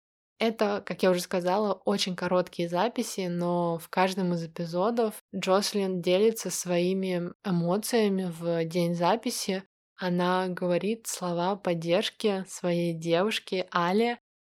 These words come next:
и зачитывает короткий стих. И всё это она озвучивает своим очень красивым голосом,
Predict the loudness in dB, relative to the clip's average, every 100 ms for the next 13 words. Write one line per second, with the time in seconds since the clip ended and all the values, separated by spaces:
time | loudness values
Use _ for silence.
0 | 0 2 4 2 -4 -6 2 2 2 -2
1 | 0 2 2 0 -2 -12 -6 -2 0 0
2 | -4 -8 -6 -6 -10 -6 0 0 -2 -12
3 | _ _ 0 2 4 2 2 4 4 4
4 | 2 0 0 0 2 0 0 0 0 -2
5 | -4 -4 -2 -2 -2 -4 -6 -4 -4 -6
6 | _ -6 -2 0 -2 -6 -6 -6 -6 -6
7 | -6 -4 -4 -6 -2 2 2 0 -2 -4